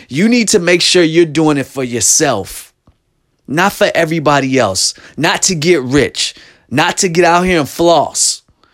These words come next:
but to get out here and say, "You accomplished something. You didn't quit." and you're getting better each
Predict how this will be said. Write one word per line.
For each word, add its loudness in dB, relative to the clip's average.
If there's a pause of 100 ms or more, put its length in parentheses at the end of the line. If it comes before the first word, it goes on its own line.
(800)
but -4
to -2
get 2
out 2
here 0 (240)
and -2
say, -2 (180)
"You 2
accomplished -2
something. -6 (420)
You -2
didn't 2
quit." 0 (1500)
and -8
you're -2
getting -4
better -2 (260)
each -4